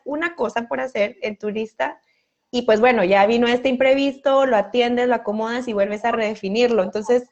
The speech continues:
creo que es un buen mensaje también de este autor de enfocarte en menos, pero realmente hacerlo bien. Y me parece también otro súper tip el que tú dices de escribirlo, porque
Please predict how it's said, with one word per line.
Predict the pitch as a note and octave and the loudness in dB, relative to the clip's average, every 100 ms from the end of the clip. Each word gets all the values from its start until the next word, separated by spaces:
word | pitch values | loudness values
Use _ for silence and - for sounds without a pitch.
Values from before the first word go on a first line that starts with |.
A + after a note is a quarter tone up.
| _ | _
creo | A#3+ B3+ | 0 2
que | |
es | C#4 | 2
un | C4 | 2
buen | A#3 A#3+ | 2 2
mensaje | B3+ B3+ A#3+ B3 | 2 0 -2 -2
también | B3 A3 G#3 G#3+ | -4 -4 -4 -4
de | A#3 | -4
este | A#3 | -4
autor | G#3+ G#3 A3+ A#3 | -4 -2 -2 0
de | A3+ | -2
enfocarte | A3 G3 - G3+ - | -6 -6 -4 -4 -4
en | G#3+ G#3+ | -6 -4
menos, | A3+ A3+ A3+ B3 - _ _ _ _ _ | -2 -2 -2 -6 -10 _ _ _ _ _
pero | - A3 G3+ | 0 4 4
realmente | G#3 G#3+ A3+ A#3 A#3 G#3 | 4 2 2 2 4 4
hacerlo | G#3+ G#3 G#3+ G#3+ | 2 0 0 0
bien. | G#3+ G#3 A3 G#4 _ _ _ _ _ - _ | 0 -2 -4 -6 _ _ _ _ _ -20 _
Y | B3+ C4 A#3 - | -4 -2 -2 -2
me | A#3+ | 0
parece | A#3+ A3+ B3+ | 2 2 2
también | C4+ A#3+ A#3+ | 0 0 0
otro | B3 C4+ | -2 -4
súper | B3+ C4+ B3+ B3 | -4 -2 -2 -2
tip | B3+ B3 | -2 -2
el | B3+ | -2
que | A#3+ | -4
tú | - | -4
dices | G#3+ A3+ A#3+ | -4 0 0
de | A3+ | 0
escribirlo, | A3 G3 G3+ A#3+ B3+ G3+ F3+ | -4 -2 2 2 2 0 0
porque | G#3+ - G3+ G3 | -4 0 0 -2